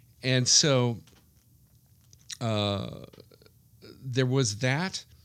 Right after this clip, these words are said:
but at the same time, of course, there was the real experience of grace and, uh, and the, uh,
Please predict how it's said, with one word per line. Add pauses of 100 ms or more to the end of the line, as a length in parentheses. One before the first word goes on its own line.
(460)
but
at
the
same
time,
of
course,
there
was
the
real
experience
of
grace
and, (180)
uh, (280)
and
the, (260)
uh,